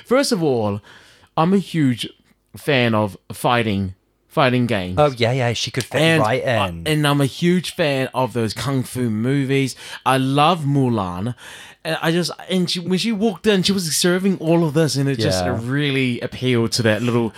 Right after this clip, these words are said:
Speaker 1: that little kid in me that really loved Chun-Li. And, like, you know, when you grow up and you love, first of all, every gay does this. Whenever you were young and you had to act straight or whatever with your cousins or your brothers, and you had that
Speaker 2: Mm-hmm.
Speaker 1: fighting game, we all chose Chun-Li. Uh, don't, don't, don't try.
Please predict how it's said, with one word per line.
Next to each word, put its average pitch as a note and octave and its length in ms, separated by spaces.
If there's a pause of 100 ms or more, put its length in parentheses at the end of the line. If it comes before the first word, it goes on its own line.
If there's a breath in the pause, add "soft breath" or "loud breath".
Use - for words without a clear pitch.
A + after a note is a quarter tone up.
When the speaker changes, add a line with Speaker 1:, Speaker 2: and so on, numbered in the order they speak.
(140 loud breath)
Speaker 1:
that D3 120
little C#3 200
kid D3+ 280
in C3+ 100
me A#2+ 120
that A2 180
really B2 300
loved A#2 320 (260 loud breath)
Chun-Li. A#2+ 540
And, A2 120
like, A2+ 200
you D3+ 80
know, D#3+ 80 (260 loud breath)
when E3 220
you F#3+ 120
grow D#3+ 160
up D#3 100
and C3+ 120
you C3 80
love, C3 240 (540 loud breath)
first - 160
of G#3 80
all, - 100
every E3+ 280
gay C#3 240
does G#2+ 320
this. G2+ 300
Whenever D#3+ 360
you E3 180
were D#3 80
young A#2+ 400
and B2+ 180
you B2+ 120
had B2 240
to - 180
act - 200
straight G#2+ 340
or A2 100
whatever G#2 400
with A2 200
your A#2+ 100
cousins G#2+ 540
or G2+ 60
your G2+ 120
brothers, G2 460
and G2+ 140
you G2+ 60
had A2+ 140
that B2+ 60
Speaker 2:
Mm-hmm. G2+ 100
Speaker 1:
fighting A#2 300
game, A2+ 260
we D#3 160
all F3+ 220
chose A2+ 320
Chun-Li. G#2 520
Uh, G3+ 120
don't, F3+ 280
don't, G3+ 220
don't A3 180
try. A#2+ 300